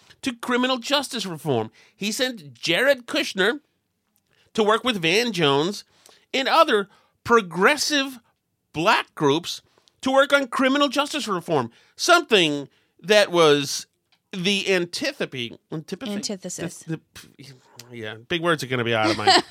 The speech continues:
Speaker 2: <laughs>
Speaker 1: something that was the antithesis, antithesis.
Speaker 2: Mm-hmm.
Speaker 1: of, uh, y-, you know,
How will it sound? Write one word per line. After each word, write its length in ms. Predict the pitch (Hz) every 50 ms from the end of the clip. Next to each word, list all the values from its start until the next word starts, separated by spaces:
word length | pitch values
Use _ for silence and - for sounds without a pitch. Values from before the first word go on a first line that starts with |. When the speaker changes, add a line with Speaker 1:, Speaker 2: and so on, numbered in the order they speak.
| 359 330 370 - - 381
Speaker 2:
<laughs> 360 | 370 440 - - 359 - -
Speaker 1:
something 240 | - 254 277 269 269
that 60 | 240
was 140 | 208 202 -
the 140 | 202 180 - 190
antithesis, 1120 | 190 185 180 - _ - 233 240 214 214 - 208 175 - - 139 120 - - - - 160 151 - -
antithesis. 960 | 160 151 151 156 - 139 113 - 131 107 - - - - - - - - - _ _ _ _ _ _ _ _ - 226
Speaker 2:
Mm-hmm. 220 | 208 214 214 254 277 _ _ -
Speaker 1:
of, 420 | 175 175 170 165 165 151 151 - - _ -
uh, 180 | 160 165 147 -
y-, 120 | 175 190 -
you 80 | 185 180
know, 240 | 175 170 170 -